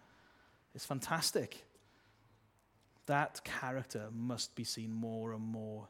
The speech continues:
in us. So be careful when you pray this prayer.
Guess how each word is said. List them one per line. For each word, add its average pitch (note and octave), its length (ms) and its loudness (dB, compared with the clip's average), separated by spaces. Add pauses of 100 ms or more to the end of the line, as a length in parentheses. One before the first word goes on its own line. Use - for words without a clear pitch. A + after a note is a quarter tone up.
(140)
in A#2 120 -6
us. - 380 0 (1160)
So - 120 -8
be A#2 80 -2
careful D#3+ 360 6
when D#3 80 8
you C#3+ 100 4
pray C3+ 220 4
this A#2+ 160 2
prayer. G#2 340 -4